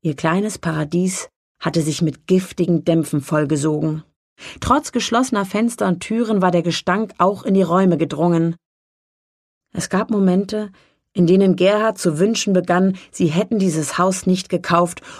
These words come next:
und sich stattdessen eine einsame Jagdhütte im Wald gesucht, auf einer Lichtung, kühl,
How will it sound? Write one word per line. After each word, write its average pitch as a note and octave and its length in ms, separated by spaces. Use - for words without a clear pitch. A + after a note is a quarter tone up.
und F#3 120
sich F#3+ 140
stattdessen G3+ 540
eine E3+ 280
einsame F#3+ 440
Jagdhütte E3+ 640
im D#3 160
Wald E3+ 260
gesucht, D#3 460
auf - 140
einer F#3 200
Lichtung, D3 560
kühl, A#3 440